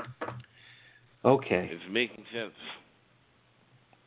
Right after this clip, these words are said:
Speaker 1: It, it, I don't, I don't see where they're not coming from a position of strength.
Speaker 2: They're not.
Speaker 1: You know? And unions,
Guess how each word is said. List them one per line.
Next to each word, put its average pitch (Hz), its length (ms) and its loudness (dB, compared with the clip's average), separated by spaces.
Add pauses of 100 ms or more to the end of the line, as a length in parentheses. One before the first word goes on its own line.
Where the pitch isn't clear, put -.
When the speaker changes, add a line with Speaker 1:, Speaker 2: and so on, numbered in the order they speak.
(280)
Speaker 1:
It, - 140 8
it, 180 400 4
I 139 140 10
don't, 226 260 8
I 180 140 8
don't 254 200 6 (140)
see 220 440 -2
where 160 340 6 (260)
they're 185 140 8
not 208 320 8 (360)
coming 220 340 4
from 160 160 4
a 160 120 6
position 170 520 2
of 170 80 2 (120)
strength. 165 340 6 (920)
Speaker 2:
They're 110 120 6
not. 131 300 8
Speaker 1:
You 135 80 0
know? 190 220 2 (2250)
And 180 200 8 (1200)
unions, 170 560 8